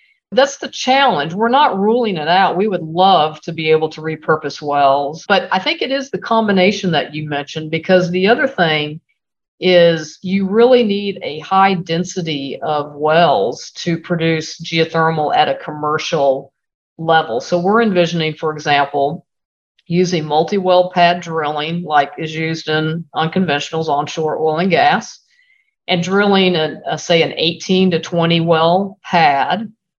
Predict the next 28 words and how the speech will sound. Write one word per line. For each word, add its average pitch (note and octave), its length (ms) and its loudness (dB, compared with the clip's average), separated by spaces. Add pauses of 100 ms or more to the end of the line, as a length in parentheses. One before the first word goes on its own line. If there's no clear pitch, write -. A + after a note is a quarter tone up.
(140)
getting G3 320 2
about E3+ 460 0
three F3 420 -2
megawatts E3+ 880 2 (140)
per F3+ 180 0
well. D3+ 580 2
So F3+ 240 2
you E3 300 0
would, D#3+ 320 4
with E3+ 160 0
the D#3+ 140 0
eighteen E3+ 240 0
to E3+ 80 -2
twenty F3 240 0
well E3 240 2
pad, D#3+ 360 2
you D#3+ 100 -6
would D#3+ 140 -8
get, D#3 240 2
say, D#3+ 200 0
a D3 40 0
fifty F3 460 -2
megawatt, D#3 760 2 (600)
you E3+ 140 -2
know, C#3 240 -4 (120)
power E3 440 2
generation. C#3+ 800 -8
So F3 400 2